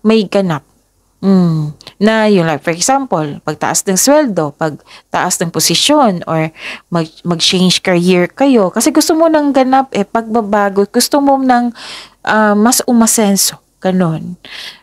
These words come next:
Pero sabi ng card dito pa, na-bored po daw kayo.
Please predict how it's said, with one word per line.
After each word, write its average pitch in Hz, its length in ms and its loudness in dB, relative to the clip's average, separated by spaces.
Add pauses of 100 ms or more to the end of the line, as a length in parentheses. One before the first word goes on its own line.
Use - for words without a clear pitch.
Pero 262 160 4
sabi 277 320 2
ng 302 80 2
card 269 320 0
dito 226 320 0
pa, 196 480 0 (160)
na-bored 240 560 2
po 226 160 -2
daw 202 240 0
kayo. 170 480 -2